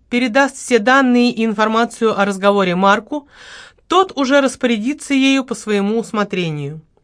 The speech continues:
Елена предложила Анне заночевать у нее, но та отказалась. Ей хотелось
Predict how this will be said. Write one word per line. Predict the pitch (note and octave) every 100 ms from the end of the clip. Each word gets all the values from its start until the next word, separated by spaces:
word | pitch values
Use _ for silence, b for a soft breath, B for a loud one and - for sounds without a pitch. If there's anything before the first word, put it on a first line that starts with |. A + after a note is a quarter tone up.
| _ _ _ -
Елена | E3 A#3 B3+ D4+ C#4+
предложила | - A#3 A3+ A3 B3 A#3+ -
Анне | G#3+ B3 A#3
заночевать | A3 A3+ A3+ - A#3 A3+ A#3+
у |
нее, | A#3 G#3 E3+ D#3+ B _
но | A#3+
та | C4 B3+
отказалась. | A#3+ A#3 F3+ D#3+ D3+ C#3+ - _ _ _ _
Ей | - E3 A#3+ C#4+ C#4+ _
хотелось | - F#3+ F3+ - F3 F#3+ F3+ -